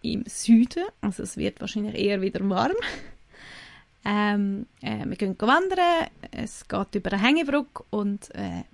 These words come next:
Burgen kommen auch noch vor. Und wenn ihr bis dahin noch ein bisschen lustigen Content von uns sehen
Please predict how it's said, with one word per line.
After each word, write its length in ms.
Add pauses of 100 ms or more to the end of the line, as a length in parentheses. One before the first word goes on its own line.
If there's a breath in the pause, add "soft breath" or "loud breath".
(180)
Burgen 360
kommen 320
auch 140
noch 140
vor. 240 (1800 loud breath)
Und 520 (160)
wenn 280
ihr 240 (220)
bis 200
dahin 400
noch 200
ein 40 (120)
bisschen 120
lustigen 400
Content 460
von 140
uns 100
sehen 200